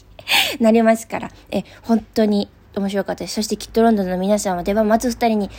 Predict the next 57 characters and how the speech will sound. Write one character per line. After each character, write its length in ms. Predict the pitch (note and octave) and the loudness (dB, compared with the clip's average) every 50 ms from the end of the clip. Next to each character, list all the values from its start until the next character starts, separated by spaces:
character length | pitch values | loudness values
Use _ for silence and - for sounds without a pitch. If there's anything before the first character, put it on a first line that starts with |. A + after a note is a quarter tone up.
| - - - | -18 -18 -16
た 60 | - - | -14 -10
く 20 | |
さ 100 | - A#3 | -4 -4
ん 60 | A3 A3 | -4 -2
協 160 | - C4 C4+ | 0 2 2
力 200 | C#4 B3+ - C4 | 2 2 2 2
も 140 | C4 C4+ C4 | 0 2 0
し 80 | C4 | -2
て 100 | - C4+ | -2 -4
い 60 | C4+ | -4
た 60 | A#3 B3+ | -2 -2
だ 80 | B3+ C4 | -2 -2
き 100 | A#3 B3+ | 0 0
ま 80 | C4 B3+ | -2 -2
し 40 | |
て、 60 | - A#3 | -2 -4
本 100 | A3+ G#3+ | -4 -2
当 60 | A3+ | -2
に 160 | G#3+ A3+ - - - - | -4 -4 -6 -8 -16 -14
あ 80 | - G#3 | -10 -6
り 100 | G3 F#3+ | -6 -6
が 120 | F#3 F#3 | -6 -6
と 80 | - F3+ | -8 -8
う 40 | E3+ | -8
ご 60 | F3 | -4
ざ 120 | E3+ G#3 | -2 -2
い 60 | G#3 | 0
ま 140 | G#3 G#3+ G#3+ | 2 0 0
し 60 | G#3+ | 0
た。 200 | - - E3+ - - - - - - - - - - - - - - - | 0 -2 -2 -2 -2 -12 -20 -20 -20 -20 -20 -20 -20 -20 -20 -20 -20 -14
は 280 | - - A#3+ A#3+ A#3+ A#3 | -6 -2 0 4 4 6
い。 260 | A#3 A3+ G#3+ G3 F3 | 6 6 6 6 4
と 120 | - - A#3+ | 2 2 4
い 80 | B3+ | 6
う 60 | C4+ | 6
わ 260 | C4+ C4+ C4+ C#4 C#4 C#4 | 6 6 6 4 4 2
け 160 | C#4 A#3 G#3 | 2 -4 -2
で、 140 | G3+ G#3+ G3 | -2 -2 -2
こ 120 | - G#3+ | 0 0
の 160 | G#3+ A3+ A3+ | 2 2 2
番 320 | G#3+ G#3+ A3+ A3+ A3+ G#3+ G3+ | 2 2 2 2 2 0 -2
組 280 | G3+ A3+ A3+ A3 A3 | 0 0 0 0 0
週 140 | A3 - A#3+ | 0 -2 -4
三 160 | A3 - G#3 G3 | -4 -4 -6 -6
回 160 | - F#3 F#3 | -6 -8 -8
ト 160 | - B3 A3+ | -6 -6 -6
ー 20 | |
ク 120 | A3+ - - | -6 -4 -4
ア 60 | A3 | -4
ッ 20 | - | -4
プ 180 | - - - | -4 -8 -12
し 160 | F#3+ - - - | -12 -12 -12 -10
て 160 | - - D4+ | -2 0 2
お 100 | D#4 D4+ | 2 4
り 120 | B3 C#4+ | 4 4
ま 240 | C4+ C4+ C4+ C4 C4 | 4 4 2 2 0
す。 300 | - - - - F3 D3 | -4 -6 -8 -8 -10 -10